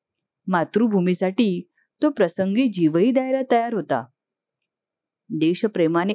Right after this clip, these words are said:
ओतप्रोत भरलेले त्याचे मन त्याला सीमेकडे खेचत होते. रमाला हे सगळं मान्य होतं.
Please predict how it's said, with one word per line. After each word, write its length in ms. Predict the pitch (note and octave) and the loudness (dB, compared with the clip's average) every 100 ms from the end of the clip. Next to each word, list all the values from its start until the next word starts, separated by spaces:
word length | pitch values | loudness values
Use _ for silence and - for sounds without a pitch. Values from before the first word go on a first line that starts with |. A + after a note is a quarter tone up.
| - | -2
ओतप्रोत 680 | F3 - D4+ - G#3 G3 G3+ | -2 2 -2 0 0 2 0
भरलेले 500 | F#3 D#3+ E3 E3+ F3+ | 0 0 -2 -2 -2
त्याचे 320 | D3+ - F3 | -4 0 0
मन 280 | G#3+ G#3 F3 - - - - | 2 0 -2 -12 -20 -20 -8
त्याला 200 | C4+ C#4+ | 0 2
सीमेकडे 560 | E4 A#3 F#3 B3+ C#4+ C#4 | 2 -2 -2 0 0 0
खेचत 420 | B3+ D#3 E3+ D#3+ | 0 -2 -2 -2
होते. 360 | D3 D3+ C#3+ C#3 _ _ _ _ _ _ F3 | -4 -4 -6 -10 _ _ _ _ _ _ -2
रमाला 360 | F3+ G3 A3 | 0 0 -2
हे 200 | A3+ A#3+ | -2 -2
सगळं 440 | A#3 C4+ B3+ E4 F#4 | 0 -2 0 0 2
मान्य 360 | C#4+ F3 D#3+ | 0 0 0
होतं. 340 | D3+ C#3 C3+ | 0 0 -6